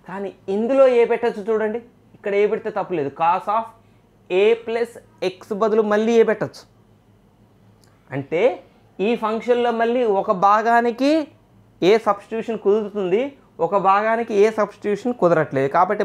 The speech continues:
మనం ఏం చేద్దాం, ఇక్కడ ఈ ఫంక్షన్ని మళ్ళీ సెపరేట్ చేద్దాం. సబ్స్టిట్యూట్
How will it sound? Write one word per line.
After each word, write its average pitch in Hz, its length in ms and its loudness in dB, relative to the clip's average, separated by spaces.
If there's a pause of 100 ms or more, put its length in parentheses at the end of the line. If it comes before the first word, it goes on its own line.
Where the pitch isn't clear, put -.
మనం 185 200 2
ఏం 208 140 0
చేద్దాం, 196 300 2
ఇక్కడ 190 160 0 (840)
ఈ - 20 4 (140)
ఫంక్షన్ని 220 520 -4
మళ్ళీ 220 220 -2 (360)
సెపరేట్ 226 380 0
చేద్దాం. 120 240 -6 (1300)
సబ్స్టిట్యూట్ 214 420 -8